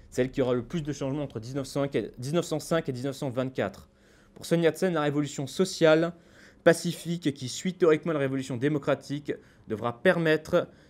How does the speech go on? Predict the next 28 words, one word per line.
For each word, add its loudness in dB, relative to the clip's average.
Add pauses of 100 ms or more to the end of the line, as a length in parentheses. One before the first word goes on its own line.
d'éviter 2
le 4
con-, -2
déclenchement -2
d'une -2
révolution -4
sociale 0
violente 2
qui, -14
selon -2
lui, -4 (280)
arrivera 2
nécessairement 4
en 8
Occident. -6 (1600)
Constatant 2 (300)
l'écart 4
de 2
richesse 4
de -2
plus -4
en 2
plus -4
évident -2
dans -4
les -2
pays 0
industrialisés, -2